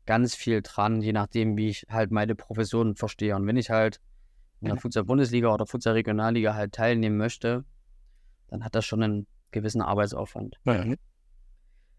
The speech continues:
Speaker 2: Dann würde ich in der Region bleiben und zwar, wo es bei euch,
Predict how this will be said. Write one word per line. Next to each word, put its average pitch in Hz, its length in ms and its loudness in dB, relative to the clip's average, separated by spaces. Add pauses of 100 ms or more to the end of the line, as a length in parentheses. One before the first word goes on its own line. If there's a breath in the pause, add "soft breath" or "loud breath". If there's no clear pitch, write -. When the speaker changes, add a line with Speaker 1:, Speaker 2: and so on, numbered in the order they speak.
(220)
Speaker 2:
Dann 156 300 2
würde 151 140 2
ich 143 60 -4
in 165 60 0
der 147 100 2
Region 165 400 0
bleiben 110 540 -2
und 135 280 -2
zwar, 165 640 -2 (420)
wo 143 300 -2
es 165 120 -2
bei 151 180 2
euch, 185 600 0